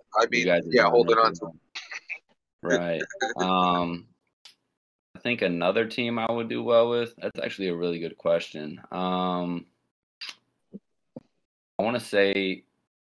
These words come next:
Speaker 2: maybe the Eagles, but I just, I, I don't know. I've played with Jalen Hurts before in a C F M, and he's done well for me, but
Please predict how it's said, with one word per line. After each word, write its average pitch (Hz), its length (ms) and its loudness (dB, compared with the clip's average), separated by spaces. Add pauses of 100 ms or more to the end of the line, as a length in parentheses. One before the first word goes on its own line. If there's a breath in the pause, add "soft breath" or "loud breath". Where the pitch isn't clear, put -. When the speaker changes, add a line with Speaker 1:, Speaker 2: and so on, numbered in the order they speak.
(160)
Speaker 2:
maybe 98 360 -2
the 87 120 -2 (240)
Eagles, 90 340 -4
but 85 440 -2 (1120)
I 95 80 6
just, 98 260 -2 (260)
I, - 60 -8 (260)
I 110 40 0
don't 131 120 2
know. 131 120 4
I've 95 200 6
played 117 160 0
with 104 140 0
Jalen 104 220 0
Hurts 104 160 -2
before 95 380 -2
in 104 60 -4
a 107 40 -4
C 110 200 -2
F 104 120 0
M, 110 200 -2
and 87 100 -4
he's 87 180 -6
done 90 200 -4
well 85 220 4
for - 180 -10
me, 107 180 -4
but 82 480 -4